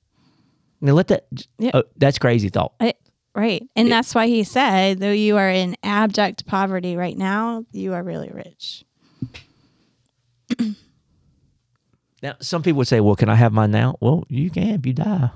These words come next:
Speaker 2: Yeah. <laughs>
Speaker 1: But I wanna tell you this.
Speaker 2: But, go ahead.
Speaker 1: In Romans eight, you know, that's my anchor chapter.
Speaker 2: Mm-hmm.
Speaker 1: He says,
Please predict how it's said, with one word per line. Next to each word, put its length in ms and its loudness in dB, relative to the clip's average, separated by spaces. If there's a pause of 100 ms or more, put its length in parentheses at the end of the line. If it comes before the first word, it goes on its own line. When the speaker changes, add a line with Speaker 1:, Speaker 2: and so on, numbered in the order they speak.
(180)
Speaker 2:
Yeah. 260 2
<laughs> 40 -18 (1120)
Speaker 1:
But 120 0
I 20 2
wanna 120 2
tell 120 2
you 60 2
this. 420 -2 (800)
Speaker 2:
But, 360 2 (840)
go 120 -2
ahead. 200 0 (1160)
Speaker 1:
In 160 -6
Romans 360 -2 (120)
eight, 400 -8 (300)
you 100 -6
know, 160 -2
that's 240 -4
my 220 -6
anchor 280 -8
chapter. 400 -8
Speaker 2:
Mm-hmm. 300 -6 (1120)
Speaker 1:
He 100 -6
says, 320 -10